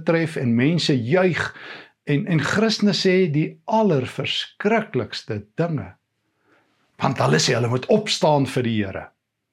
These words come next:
En ek onthou elke keer wanneer mense slegte dinge doen, dan wil almal opstaan.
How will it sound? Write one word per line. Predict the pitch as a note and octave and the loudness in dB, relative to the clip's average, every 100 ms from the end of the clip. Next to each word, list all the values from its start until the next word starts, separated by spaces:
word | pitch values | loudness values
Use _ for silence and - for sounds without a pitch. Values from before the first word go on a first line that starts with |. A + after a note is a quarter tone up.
| _ _ _ _ | _ _ _ _
En | C#3+ | -10
ek | - F#3+ | -4 -4
onthou | - F3+ F#3 F#3 F3+ F#3 | 0 2 4 4 2 0
elke | D3+ F3+ F#3 D#3+ | 0 -2 -2 -6
keer | - E3+ E3 D3+ | -4 -2 0 2
wanneer | B2+ B2+ C#3 C3+ B2 | 2 2 2 0 0
mense | A2+ B2+ C#3 C#3+ | -2 -2 -2 -4
slegte | - C#3+ C3 - B2+ | -4 -6 -8 -10 -2
dinge | C3 B2+ | 0 2
doen, | A2 G#2 | 0 0
dan | A2+ | 2
wil | D#3+ D#3+ | 0 0
almal | D#3+ E3 | -2 0
opstaan. | C3 B2+ - - G2 | -2 -2 -6 -8 -8